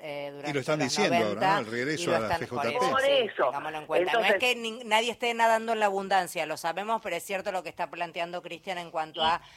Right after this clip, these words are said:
Speaker 1: ciertas políticas de Estado que van a dejar de existir, eh, si gana un gobierno con
Speaker 3: Ah,
Speaker 1: otro color
Speaker 3: o sea,
Speaker 1: político.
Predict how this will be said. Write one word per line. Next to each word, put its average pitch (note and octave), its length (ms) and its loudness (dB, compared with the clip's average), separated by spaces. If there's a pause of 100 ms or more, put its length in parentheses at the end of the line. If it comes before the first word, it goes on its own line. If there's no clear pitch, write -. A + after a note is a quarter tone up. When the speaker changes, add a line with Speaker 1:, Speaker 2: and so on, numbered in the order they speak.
(120)
Speaker 1:
ciertas E3+ 420 -2
políticas E3+ 600 -4
de D#3+ 80 -6
Estado E3+ 400 -2
que E3 100 -8
van D#3 140 -4
a D3+ 60 -6
dejar D3+ 280 -8
de D#3+ 60 -12
existir, D#3+ 640 -12 (300)
eh, D#3+ 240 -8
si C3+ 240 -12
gana D#3+ 220 -8
un D#3 100 -14
gobierno D3+ 340 -6
con D3+ 120 2
Speaker 3:
Ah, D3 80 -4
Speaker 1:
otro C#3+ 160 -8
color C3+ 180 -12
Speaker 3:
o - 20 -14
sea, - 40 -20
Speaker 1:
político. D3 460 -2